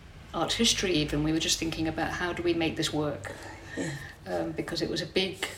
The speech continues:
Speaker 1: uh, experiment, um, and it was an experiment that happened way before, for example, you know, more recently the Louvre and the Pompidou have opened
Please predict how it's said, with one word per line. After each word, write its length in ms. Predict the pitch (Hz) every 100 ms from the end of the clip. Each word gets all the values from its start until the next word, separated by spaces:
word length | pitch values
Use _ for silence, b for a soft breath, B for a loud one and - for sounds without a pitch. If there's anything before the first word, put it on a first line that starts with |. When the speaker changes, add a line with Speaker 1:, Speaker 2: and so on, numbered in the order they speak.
| - -
Speaker 1:
uh, 60 | 180 175 - - -
experiment, 920 | 156 - 240 254 202 143 - - - - 170
um, 400 | 165 156 160 - -
and 120 | 180
it 120 | 151
was 340 | 175 170 - B B B B
an 60 | 208
experiment 560 | - - 226 214 196 170
that 100 | 170
happened 280 | 196 180 175
way 200 | 190 208
before, 640 | 185 - 175 165 165 - - B B B -
for 120 | -
example, 680 | 143 185 170 170 165 - -
you 140 | - -
know, 60 |
more 220 | 170 180
recently 360 | 170 165 160 165
the 100 | 165
Louvre 420 | 165 170 160 156 160
and 100 | 160
the 60 |
Pompidou 500 | 151 165 160 160 165
have 140 | 156 156
opened 460 | 156 160 151 147